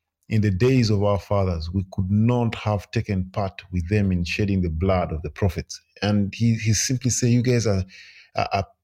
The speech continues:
showing yourselves to be okay." But of course, he's talking about the fact that these same guys are going to kill him. And he says that, that, that is the opposite of what you guys are professing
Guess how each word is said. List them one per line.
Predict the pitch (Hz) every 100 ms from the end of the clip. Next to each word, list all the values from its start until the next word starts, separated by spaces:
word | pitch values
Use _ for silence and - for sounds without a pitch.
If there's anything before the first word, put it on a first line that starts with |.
| _ _ - 110
showing | - - - 143 135 120
yourselves | 120 - 127 110
to | -
be | 98 92
okay." | 92 - 120 107 78 - - 101
But | 95 98
of | 95
course, | - 113
he's | 92 -
talking | 110 101
about | 92 98
the | 90
fact | - 98 90
that | 85 82
these | 113 -
same | - 104 98
guys | 98 90 87 80 - -
are |
going | 82 95 95
to | 82
kill | - 98
him. | 78 -
And | 87 95
he |
says | 92 107 95 85
that, | 104 - _
that, | 110 104 - - - - - _
that | 113 104 -
is | 92 82 82
the | 87 95
opposite | 92 98 82 80
of | 85 78
what | 90 92 90 - - -
you | 87 95
guys | 90 82 82 80 -
are | 80
professing | 85 - - 90 - 80 73